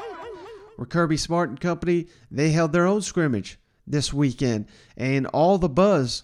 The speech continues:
leading into this thing, it was all over Stetson Bennett not getting very many reps with the ones. It's all been Carson Beck.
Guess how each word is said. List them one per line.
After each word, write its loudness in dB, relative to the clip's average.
leading 2
into 2
this 0
thing, 0
it -2
was -2
all 2
over 0
Stetson -2
Bennett 0
not -2
getting -4
very 0
many 0
reps -2
with -6
the -2
ones. -4
It's -10
all 0
been -2
Carson -4
Beck. -2